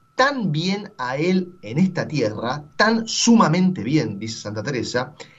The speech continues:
"él le concede ahora en el cielo todo lo que le pide,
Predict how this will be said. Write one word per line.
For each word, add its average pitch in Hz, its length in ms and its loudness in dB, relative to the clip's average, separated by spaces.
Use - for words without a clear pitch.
"él 302 340 6
le 151 260 2
concede 226 760 -6
ahora 175 680 2
en 127 160 -6
el 117 160 -8
cielo 262 560 -2
todo 320 260 6
lo 233 160 2
que 151 120 -2
le 135 120 -2
pide, 208 320 -10